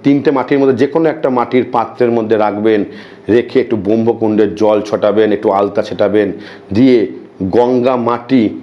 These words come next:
এবং ব্রহ্মকুণ্ডের যদি কোনো মাটি পান সেই মাটি চাপা দিয়ে আর একটা সরা দিয়ে দেবেন,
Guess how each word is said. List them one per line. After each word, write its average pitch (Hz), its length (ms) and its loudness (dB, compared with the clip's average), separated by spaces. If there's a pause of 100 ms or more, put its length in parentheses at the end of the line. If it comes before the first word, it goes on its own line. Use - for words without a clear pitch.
এবং 104 280 0
ব্রহ্মকুণ্ডের 113 720 0
যদি 110 220 0
কোনো 110 160 0
মাটি 104 320 -2
পান 104 260 -4
সেই 101 180 -2
মাটি 98 440 -2 (240)
চাপা 113 300 -2
দিয়ে 123 300 0 (200)
আর 90 120 0
একটা 98 260 -2
সরা 135 360 -4 (400)
দিয়ে 98 200 2
দেবেন, 90 300 0